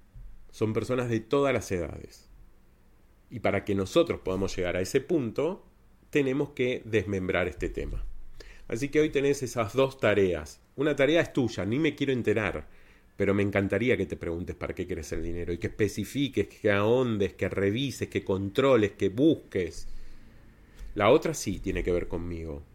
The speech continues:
Yo en cuatro días vuelvo a grabar el podcast. Me encantaría encontrarme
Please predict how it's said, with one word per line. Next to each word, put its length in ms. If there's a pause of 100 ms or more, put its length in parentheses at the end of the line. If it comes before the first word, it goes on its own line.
(340)
Yo 380
en 320 (120)
cuatro 400
días 280
vuelvo 300
a 60
grabar 280
el 100
podcast. 560 (640)
Me 140
encantaría 680
encontrarme 1000